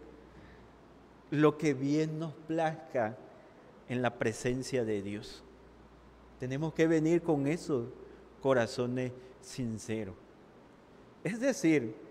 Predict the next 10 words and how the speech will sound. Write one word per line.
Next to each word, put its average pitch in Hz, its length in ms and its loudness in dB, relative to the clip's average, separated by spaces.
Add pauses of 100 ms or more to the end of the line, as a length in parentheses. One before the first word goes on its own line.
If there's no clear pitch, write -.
(1600)
cuando 147 840 10
el 156 160 8
escritor 170 640 10
sagrado 160 880 8 (400)
nos 151 160 2
está 151 300 8
llevando 151 760 6 (340)
y 147 180 2
nos 143 160 2
presenta, 151 760 6